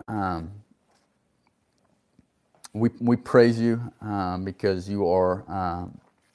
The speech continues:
you are the, the Messiah, the King of Kings, who became, uh, who became one of us for our sake.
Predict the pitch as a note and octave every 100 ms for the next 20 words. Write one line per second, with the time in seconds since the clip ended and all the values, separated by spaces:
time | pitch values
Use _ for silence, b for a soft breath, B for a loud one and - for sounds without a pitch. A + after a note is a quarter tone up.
0 | _ _ _ - - A2+ G#2 G#2 F2+ -
1 | G2 G#2 G2+ G2 G#2+ G2+ A2 G#2+ F#2 -
2 | A2 G2+ - A2 G#2+ A2+ G2+ F#2 F2 G2
3 | F#2+ F#2+ B B B - F#2 E2+ C#2 -
4 | _ _ _ _ _ _ G#2+ G#2 G#2 -
5 | G2 F#2 F#2+ G2 F#2 F2+ F2 - - -
6 | G2 F2 F2 - F2 E2+ -